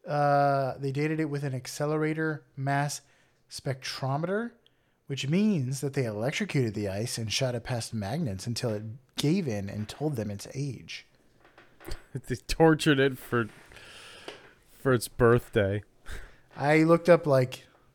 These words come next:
Speaker 1: what a, what that does, a spectrometer, mass spectrometer, and it's so complicated, like, shooting things at a percent of the speed of light and, like, particles and then counting the atoms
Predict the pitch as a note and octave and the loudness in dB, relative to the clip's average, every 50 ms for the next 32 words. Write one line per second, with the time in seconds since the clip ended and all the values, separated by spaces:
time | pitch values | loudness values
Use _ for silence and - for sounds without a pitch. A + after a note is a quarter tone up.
0 | _ _ D3+ C#3 C3 C#3 D3 D3+ D3 C#3 B2 C#3+ C#3+ D3 D3 D3 D#3+ D3 C3+ C3+ | _ _ -6 0 2 4 6 6 6 4 4 2 0 -2 2 4 2 2 4 4
1 | C#3 C3 C3+ D3 D3+ D3 C#3+ B2+ - - - C3+ B2+ - - C#3 C#3 C#3 C#3+ C#3 | 4 4 4 4 2 0 -4 -6 -4 -2 -2 -2 -2 0 0 0 0 0 0 -2
2 | C3 C3 C3 C3 C3 - C#3+ C3 C3+ - C#3+ C#3 C#3+ C#3+ D3 D#3 D#3 D3+ - - | -2 -2 -2 -4 -4 -6 -8 -8 -6 -4 -4 -4 -2 -4 -4 -6 -8 -10 -14 -20
3 | _ _ _ _ _ - - - - - - - _ _ - D3+ D3+ C#3+ C#3 C3 | _ _ _ _ _ -20 -20 -20 -20 -20 -20 -20 _ _ -2 0 2 2 2 2
4 | C3 - - - D#3+ D3+ D3+ D3+ - D#3 D3 D3 C#3 D3+ C#3+ - D#3 D3+ D3+ D#3 | 2 0 4 6 6 6 6 4 4 2 2 2 2 0 0 2 4 4 4 4
5 | D#3 D3+ C#3 A#2+ A2+ A2 G#2+ G2+ - - _ _ _ _ _ _ _ _ _ _ | 2 2 0 0 0 0 -2 -4 -8 -16 _ _ _ _ _ _ _ _ _ _
6 | _ _ _ _ - D3 - - - E3 E3+ F3 E3+ E3+ E3+ E3 E3 D#3+ D3 - | _ _ _ _ -6 -2 0 2 4 4 4 4 4 4 4 4 2 0 0 0
7 | - E3 D#3+ D#3+ D#3 D#3 D#3+ D#3 D#3+ D3 C#3+ C#3 B2+ B2 B2 B2 B2 A2+ - C3 | 2 2 2 4 2 2 2 2 0 0 2 2 2 2 2 0 -4 -4 -4 -4
8 | - - D#3+ D3+ D3 C#3 D3+ C#3 C3+ C3 C3 - D3+ C#3+ C#3+ C3+ C3+ A2+ A#2+ A2+ | -2 0 0 0 0 0 -2 -2 0 -2 -2 -2 0 0 0 0 0 -2 -2 -2
9 | A#2 B2+ C3+ C3+ C3 C3 - - B2+ B2 A#2 A2+ G2+ G#2 G#2 - - - _ _ | 0 0 0 0 0 -4 -6 -6 -6 -4 -4 -4 -6 -6 -8 -10 -12 -20 _ _
10 | _ _ _ _ _ _ _ _ - - - D3+ D3 D3 C#3 - D3 D3 D3 C3+ | _ _ _ _ _ _ _ _ -2 2 4 4 4 4 2 2 2 4 4 2
11 | C3+ C#3 C3+ B2 A#2 A2+ - - - D3 D3+ D3 - D#3 D3 C3+ A#2+ A2 - - | 2 0 0 -2 -2 -4 -8 -6 -2 -2 -2 0 0 -2 -2 -2 -4 -6 -10 -8
12 | A#2+ B2 C3+ C#3+ C#3+ D3 C#3+ C#3+ C#3+ C#3 - - - | -4 0 2 2 2 2 2 2 0 0 0 -2 -4